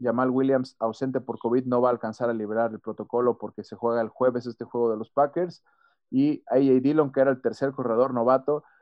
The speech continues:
tampoco porque fue el que dio positivo por covid. Entonces, alguien tiene que correr.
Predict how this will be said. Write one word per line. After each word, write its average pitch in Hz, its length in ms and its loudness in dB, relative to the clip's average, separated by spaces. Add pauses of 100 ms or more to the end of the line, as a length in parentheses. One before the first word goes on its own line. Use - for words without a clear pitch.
(160)
tampoco 110 520 0
porque 98 240 -8
fue 127 220 -2
el 123 60 -10
que 120 80 -4
dio 120 120 0
positivo 117 340 -8
por 113 160 -6
covid. 131 220 -2
Entonces, 117 540 -12
alguien 123 340 -2
tiene 123 180 -4
que 107 100 -14
correr. 147 500 2